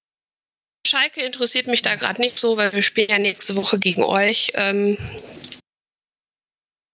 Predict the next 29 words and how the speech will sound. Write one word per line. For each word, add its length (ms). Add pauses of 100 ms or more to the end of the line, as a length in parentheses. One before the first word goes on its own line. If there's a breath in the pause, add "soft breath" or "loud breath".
(100)
also 160
ich 140
merk, 260
wie 100
gesagt, 360
wir 100
scheinen 320
da 180 (120)
relativ 420
auf 180
einem 100
ähnlichen, 600
äh, 340
Level 340
zu 140
sein. 320
Die 100
letzten, 360
ich 160
hab 120
mir 80
die 100
Statistik 540
auf 100
dem 100
Kicker 380
auch 140
mal 100
angeguckt. 640